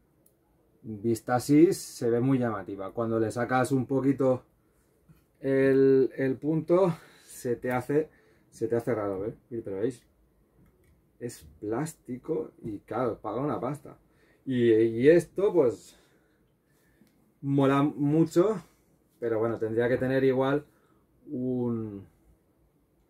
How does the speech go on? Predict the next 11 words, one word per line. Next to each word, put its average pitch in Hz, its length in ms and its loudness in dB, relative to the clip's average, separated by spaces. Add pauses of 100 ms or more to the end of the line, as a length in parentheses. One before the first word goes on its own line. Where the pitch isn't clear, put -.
(400)
poner 117 180 -4
la 117 120 -2
cámara 123 260 0
un 113 60 -2
poco 123 240 2
más 120 240 -4
cerca 143 680 0
y 131 400 -2 (760)
haceros 110 540 -2
aquí 110 280 -2
un, 101 420 -6